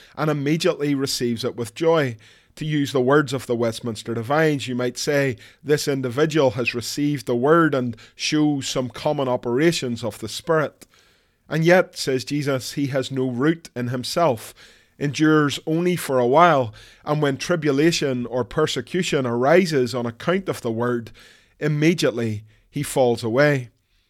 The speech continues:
This individual is not elect. This individual has been called by the ministry of the word. This individual has some common operations of the Spirit,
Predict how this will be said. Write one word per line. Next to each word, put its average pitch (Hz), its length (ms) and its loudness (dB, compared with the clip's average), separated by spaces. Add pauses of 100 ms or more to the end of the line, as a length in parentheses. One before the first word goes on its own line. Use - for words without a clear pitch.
(300)
This 143 200 -2
individual 131 800 2
is 131 180 -4
not 123 200 0
elect. 127 560 2 (300)
This 143 200 -2
individual 143 640 2
has 120 180 -4
been 127 200 -6
called 143 500 2
by 127 140 -2
the 120 100 -2
ministry 127 420 -4
of 110 160 -6
the 113 80 -8
word. 139 400 4 (320)
This 165 220 0
individual 143 720 2
has 120 300 -4 (140)
some 165 480 -2
common 160 480 0
operations 139 760 0
of 110 160 -6
the 107 100 -8
Spirit, 147 600 0